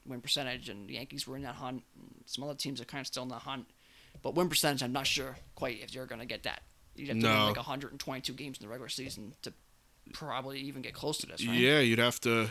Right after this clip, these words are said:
Speaker 2: yeah, you'd have to win, like, what your total would be if you have a really good season and then add your playoff wins, but make that your regu-, you know what I mean? Like, you'd have to win, like, a hundred twenty regular season games.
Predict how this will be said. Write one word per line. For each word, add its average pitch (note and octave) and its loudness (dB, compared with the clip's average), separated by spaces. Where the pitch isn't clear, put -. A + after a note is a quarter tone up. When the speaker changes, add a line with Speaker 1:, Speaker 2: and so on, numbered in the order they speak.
Speaker 2:
yeah, D3 12
you'd D3+ 12
have G#3+ 10
to F3+ 12
win, F3 12
like, D3 10
what D3+ 12
your C#3+ 6
total C#3+ 10
would C3 12
be C3 10
if B2 8
you B2 10
have A#2 10
a A2 4
really B2 8
good A#2 6
season A2+ 6
and C3+ 10
then C3 12
add C3 12
your A2+ 4
playoff B2+ 10
wins, A2 2
but G#2 0
make A#2+ 6
that A#2 8
your G#2+ 2
regu-, A#2 4
you C#3 10
know D3 12
what C#3+ 12
I C#3 12
mean? D3 12
Like, C3 12
you'd C#3 8
have C#3 10
to D3 4
win, C#3 10
like, B2+ 10
a A#2+ 8
hundred A#2+ 6
twenty A#2+ 4
regular A2+ 8
season D#2+ 2
games. A1+ -6